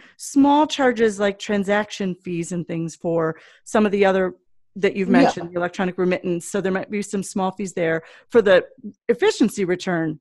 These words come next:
Speaker 1: very small, right? But the
Speaker 2: And,
Speaker 1: online
Speaker 2: uh,
Speaker 1: claim
Speaker 2: uh,
Speaker 1: estimator is free.
Speaker 2: Right, but it's a fantastic return.
Speaker 1: Yeah,
Speaker 2: Whatever
Speaker 1: exactly.
Speaker 2: they're charging you for E R A and E F T,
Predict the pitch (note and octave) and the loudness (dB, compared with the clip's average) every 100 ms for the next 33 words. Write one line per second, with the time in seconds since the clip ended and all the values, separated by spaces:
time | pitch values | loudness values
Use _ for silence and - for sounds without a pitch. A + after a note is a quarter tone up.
0 | _ F3 G3+ F3+ E3+ D#3 - - _ E3 | _ -2 0 0 -2 -6 -6 -8 _ -2
1 | D#3+ F3+ _ _ G3 E3+ E3 F#3 F#3+ A3+ | -2 -2 _ _ 2 2 -2 -4 -2 0
2 | G#3 A3 G3+ G3 - G#3+ - F3 E3 - | 2 2 0 -4 -4 -4 -6 -14 -20 -14
3 | - - _ _ _ _ _ _ _ _ | -12 -12 _ _ _ _ _ _ _ _
4 | G3+ F#3 - A3+ A#3 A#3 A#3+ B3 A#3 A3+ | -6 -4 -2 2 2 2 2 2 -2 0
5 | B3 A#3+ - G#3+ F3+ - - F#3 A#2+ - | 0 0 -2 -6 -8 -10 -6 -4 -6 -8
6 | _ - A3 - _ G3 G#3 A#3+ D#4+ C#4+ | _ 0 0 0 _ -2 2 2 2 0
7 | B3 D#4 B3 A#3 A#3+ A3 G#3+ - B3 G#3 | 0 4 2 2 0 2 0 0 0 2
8 | F#3+ F#3+ E3+ E3+ G#3+ F#3+ - - B3 F#3+ | 2 2 0 -2 0 0 0 -2 -4 -2
9 | D3+ | -4